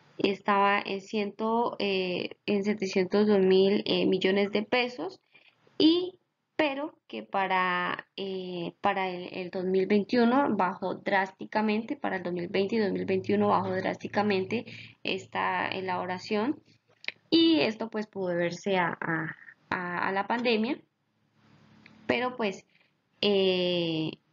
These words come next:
eh, la elaboración de, de, de este cacao, chocolate y productos, pues, eh, eh, para el dos mil veintiuno está, eh,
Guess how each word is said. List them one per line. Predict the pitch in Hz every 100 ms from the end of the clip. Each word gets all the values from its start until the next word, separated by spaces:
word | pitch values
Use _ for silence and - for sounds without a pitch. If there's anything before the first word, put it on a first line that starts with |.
| _ _ _ _ _ _ _ _ -
eh, | 208 208 208 208
la | 208 202
elaboración | 196 185 175 170 180
de, | 185 196 190 -
de, | 185 180 175 175 175
de | 175 175
este | 165 - 180
cacao, | 185 - 220 214 202
chocolate | - 196 175 170 175
y |
productos, | - 214 233 226 -
pues, | - 196 196
eh, | - -
eh, | 180 175
para | 190 185
el |
dos | 175 175
mil | 175
veintiuno | 175 185 - 247 285
está, | 233 220 185 185 185 - - - - _
eh, | - 202 196 185 185 175 175 -